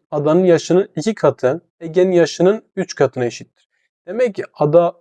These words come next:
üç x'miş, Ege iki x'miş. Hemen kontrol edelim. Adanın yaşının iki katı altı x yapar. Ege'nin yaşının üç katı hocam altı x yapar. Aynı, tamam, sıkıntı yok. Tamam. Bunu güzel bir şekilde yazdım.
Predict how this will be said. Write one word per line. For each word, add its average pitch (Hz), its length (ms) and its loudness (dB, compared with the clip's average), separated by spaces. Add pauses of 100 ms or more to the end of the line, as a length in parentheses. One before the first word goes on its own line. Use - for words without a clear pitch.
(180)
üç 190 380 -10
x'miş, 170 640 -4 (140)
Ege 151 460 -2
iki - 260 -8
x'miş. - 640 -12 (360)
Hemen 175 240 -6
kontrol 135 340 0
edelim. 113 220 -4
Adanın 151 300 2
yaşının 165 320 0
iki 165 240 -4
katı 139 440 0 (240)
altı 170 300 -8
x - 140 -12
yapar. 113 320 -4 (920)
Ege'nin 156 300 -2
yaşının 170 340 0
üç - 180 -4
katı 165 340 2
hocam 185 300 0
altı 151 280 0
x - 140 -12
yapar. - 240 -6 (100)
Aynı, 170 260 2
tamam, 170 360 -2
sıkıntı 151 460 -4
yok. 139 480 2
Tamam. 151 240 -10 (220)
Bunu 170 220 -6
güzel 143 200 2
bir 123 60 -10
şekilde 127 280 -4
yazdım. 139 320 2